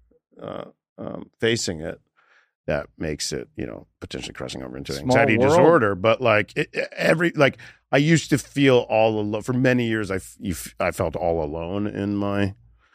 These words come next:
Speaker 1: anxiety, but, uh, the, the world shares my pain. Not
Speaker 2: More
Speaker 1: everybody.
Speaker 2: than not.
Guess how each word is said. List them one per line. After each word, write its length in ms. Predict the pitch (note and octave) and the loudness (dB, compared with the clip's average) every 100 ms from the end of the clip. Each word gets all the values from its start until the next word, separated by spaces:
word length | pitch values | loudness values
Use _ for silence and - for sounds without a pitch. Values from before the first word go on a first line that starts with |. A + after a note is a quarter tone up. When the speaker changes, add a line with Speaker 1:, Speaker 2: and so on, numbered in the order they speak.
| _ _ - | _ _ -2
Speaker 1:
anxiety, 680 | G2+ F#2+ F#2 F#2+ F#2+ F#2+ G2 | -2 0 0 2 2 2 0
but, 400 | E2+ D#2+ C#2+ - | 0 -4 -6 -6
uh, 280 | D#2+ B1+ A#1 - _ _ _ _ _ _ | -6 -6 -12 -18 _ _ _ _ _ _
the, 180 | D#2 E2+ | -10 -8
the 360 | D2+ - E2 E2 | -8 -8 -8 -4
world 380 | E2+ F#2+ F2+ | -2 0 0
shares 500 | - - E2 D#2 D2 - _ _ _ _ | -2 -4 -4 -6 -8 -14 _ _ _ _
my 140 | C2 B1+ | -8 -6
pain. 320 | D2+ B1 A#1+ | -8 -10 -6
Not 180 | F#2 G#2+ | 0 2
Speaker 2:
More 140 | A#2+ A2+ | 4 4
Speaker 1:
everybody. 160 | G2 | 4
Speaker 2:
than 80 | F#2+ | 4
not. 320 | G2 F2 B1 | 4 2 0